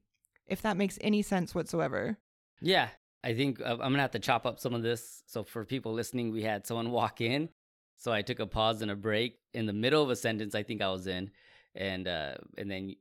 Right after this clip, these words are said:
Speaker 2: we started going back into it. But, uh, it does make sense, everything you're saying, that I guess the way I wanna phrase it for myself is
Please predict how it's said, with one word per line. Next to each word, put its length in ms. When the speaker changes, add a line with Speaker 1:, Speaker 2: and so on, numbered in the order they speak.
Speaker 2:
we 120
started 340
going 220
back 200
into 280
it. 200
But, 260
uh, 100
it 180
does 240
make 200
sense, 520
everything 320
you're 160
saying, 460
that 340
I 80
guess 180
the 120
way 160
I 80
wanna 220
phrase 380
it 100
for 140
myself 540
is 360